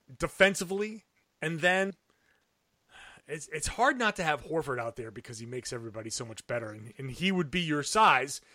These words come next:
And, but yeah, I would, I have to have Smart.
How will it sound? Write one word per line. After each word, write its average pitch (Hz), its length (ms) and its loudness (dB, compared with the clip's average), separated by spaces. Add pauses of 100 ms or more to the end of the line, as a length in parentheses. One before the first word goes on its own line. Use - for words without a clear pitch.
(380)
And, 135 360 -4
but 151 260 2 (1700)
yeah, 202 180 2 (960)
I 143 80 6
would, 160 160 0
I 147 180 8
have 151 180 2
to 156 80 0
have 135 120 0
Smart. 127 320 0